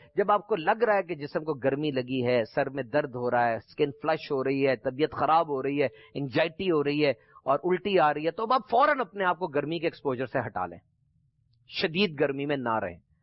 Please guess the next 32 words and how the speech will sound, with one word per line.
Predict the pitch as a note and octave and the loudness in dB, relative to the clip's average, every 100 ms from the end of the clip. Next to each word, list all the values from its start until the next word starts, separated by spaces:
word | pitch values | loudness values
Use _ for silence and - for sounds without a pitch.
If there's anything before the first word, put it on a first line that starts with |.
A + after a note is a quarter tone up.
| _ _ _ _ _ _ | _ _ _ _ _ _
सायादार | - - C3+ D#3 E3 | -10 0 2 2 2
जगह | C3+ C#3 C#3 | 0 -2 0
पर | C3 | 0
आ | B2+ | 0
जाएं | A#2 B2+ C#3 _ _ | 0 -4 -8 _ _
और | B2+ | -2
अपने | B2+ C3 | -2 0
आप | C#3 B2 | -2 -2
को | - | -4
refresh | A#2 F3+ A3+ - D#3 D3 - | 0 0 0 0 -2 -2 -4
करें। | A#2+ - - _ _ - _ C#3+ | -6 -8 -14 _ _ -20 _ 2
बहरहाल, | G#3 G3 G3 _ _ _ - | 4 2 -2 _ _ _ -4
मदरी | D3+ G3 | 0 0
चैनल | G#3+ F#3 | 0 0
के | F3+ F3 | 0 0
नाजरीन, | E3+ D#3 E3 E3+ _ - | 0 0 -4 -6 _ -4
अगर | D3 F3 | 0 0
तो | F3 - D#3+ D#3 - _ _ _ _ _ _ _ C3 | 0 2 2 2 -4 _ _ _ _ _ _ _ 0
ऐसा | D3 E3 | 0 0
शख्स | D3+ E3 - | -2 -2 -4
कोई | - D3 C3+ | -6 -4 -4
हो | A2+ C#3 E3+ A#2 | 0 4 4 4
जिसको | G#2+ A#2+ - | -2 -10 -8
heat | A#2 C#3 C#3 | -4 -4 -6
stroke | - D3 C3+ | -4 -2 -2
हो | B2 | -4
चुका | A#2 A#2 E3+ D#3+ | -6 -2 2 2
है, | C3 - _ - | 0 -8 _ -6
आपके | - A#2 C3+ | -2 -2 -4
करीब | - C#3+ C#3+ | -2 -2 0
मौजूद | C#3 C#3 F#3 | -2 2 4
है, | E3 D3 _ | 4 0 _